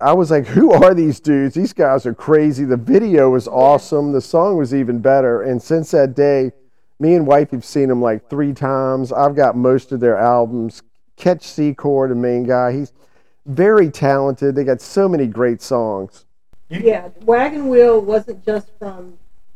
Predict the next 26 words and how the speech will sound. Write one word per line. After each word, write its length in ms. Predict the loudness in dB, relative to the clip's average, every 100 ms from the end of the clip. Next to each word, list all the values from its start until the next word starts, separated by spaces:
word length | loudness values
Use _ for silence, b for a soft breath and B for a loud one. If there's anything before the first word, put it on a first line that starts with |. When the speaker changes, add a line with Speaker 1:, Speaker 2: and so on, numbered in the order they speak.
| -16
Speaker 2:
uh, 200 | -16 -16 -12
Darius 380 | -12 -10 -12 -14 -16
Rucker. 360 | -16 -16 -20 -20 -18
It 140 | -18 -6
did 200 | -4 -4
have 160 | -10 -12
a 40 |
history 380 | -16 -18 -20 -20 -20
before. 480 | -20 -18 -16 -16 -18 -20 -20 -20 -20 -20 -20 -20 -20 -20 -20 -10
Speaker 1:
Right, 300 | -2 -2 -2 -6
we're 200 | -6 -6
gonna 20 | -4
turn 140 | -4
your 100 | -2
Speaker 2:
Old 80 | -2
Crow 60 | -2
Speaker 1:
mic 80 | -4
Speaker 2:
Medicine 180 | -8 -12
Speaker 1:
up. 60 | -16
Speaker 2:
Show. 180 | -20 -20 -20 -20 -10
Speaker 1:
Mm-hmm. 160 | -8 -6
Speaker 3:
Yeah, 60 | -6
it 220 | -6 -4
was. 320 | -2 -4 -8 -14
And 180 | -16 -10
actually, 500 | -8 -8 -12 -20 -20